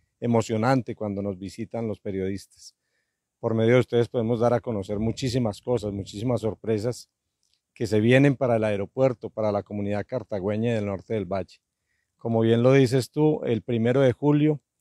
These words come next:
haremos el primer vuelo inaugural de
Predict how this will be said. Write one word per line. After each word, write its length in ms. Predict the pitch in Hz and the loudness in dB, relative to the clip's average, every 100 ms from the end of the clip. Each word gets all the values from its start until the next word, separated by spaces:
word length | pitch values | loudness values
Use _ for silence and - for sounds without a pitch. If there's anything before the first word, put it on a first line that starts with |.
| _ _ | _ _
haremos 340 | 110 123 135 | -2 2 4
el 120 | 135 104 | 2 0
primer 300 | 117 117 113 | -2 0 0
vuelo 500 | 135 135 127 139 - | 2 2 2 -2 -8
inaugural 840 | - 113 113 113 104 110 117 127 151 | -8 -4 -2 -2 -4 -4 0 0 -4
de 380 | 117 135 151 | -2 0 0